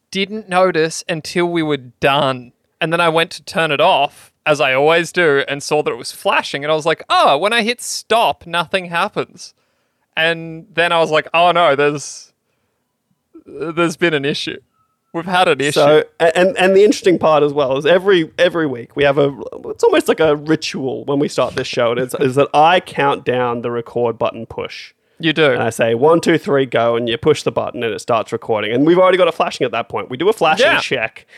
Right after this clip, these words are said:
Speaker 2: before that. And we did all of that still last week, and yet
Speaker 1: Uh, yeah.
Speaker 2: somehow you didn't do it.
Speaker 1: Yeah, I know.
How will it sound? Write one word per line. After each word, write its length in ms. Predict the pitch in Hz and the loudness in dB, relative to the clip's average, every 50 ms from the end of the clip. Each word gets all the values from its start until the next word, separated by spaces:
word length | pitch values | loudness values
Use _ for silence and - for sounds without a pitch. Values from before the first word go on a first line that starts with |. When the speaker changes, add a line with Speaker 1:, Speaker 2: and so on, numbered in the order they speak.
| - _ - | -20 _ -2
Speaker 2:
before 580 | - 143 - - - - 151 156 165 170 160 156 | -2 -2 -2 -4 -8 -4 -2 0 0 2 0 0
that. 380 | 151 165 - - - - _ _ _ _ _ - | -2 -4 -10 -10 -10 -12 _ _ _ _ _ 0
And 140 | - 156 170 | 0 0 2
we 100 | 196 226 | 0 -2
did 260 | - - 202 233 233 - - | -2 2 2 2 2 2 -2
all 240 | - 143 185 214 240 | -6 -2 2 2 2
of 120 | 240 202 - | 2 2 0
that 200 | 190 135 - - | -2 -6 -6 -8
still 300 | - - - - 95 - | -14 -14 -12 -12 -12 -12
last 320 | 127 127 - - - - | -12 -16 -16 -18 -14 -12
week, 240 | - 110 120 - - | -12 -10 -10 -8 -4
and 160 | - 143 147 | -2 0 2
yet 180 | 147 156 147 - | 2 2 2 2
Speaker 1:
Uh, 60 | 202 | 2
yeah. 300 | 185 185 180 170 151 147 139 | 2 2 2 2 2 2 2
Speaker 2:
somehow 720 | 135 226 180 175 185 185 175 151 127 127 123 123 135 135 - _ _ _ _ _ _ _ _ _ _ _ _ _ _ _ _ _ _ _ _ _ _ | 0 -2 -2 -2 0 0 2 2 2 2 2 2 0 -2 -4 _ _ _ _ _ _ _ _ _ _ _ _ _ _ _ _ _ _ _ _ _ _
you 140 | 151 160 160 | -6 -6 -4
didn't 460 | 127 175 196 180 175 180 170 143 - | 0 2 2 2 2 2 -2 -2 0
do 240 | - 202 269 339 220 | 2 2 4 2 2
it. 140 | - - - _ _ _ _ _ _ | -2 -4 -12 _ _ _ _ _ _
Speaker 1:
Yeah, 160 | - 185 214 | -4 0 0
I 80 | 208 202 | 2 2
know. 300 | 196 214 233 226 147 131 | 2 2 0 0 -2 -6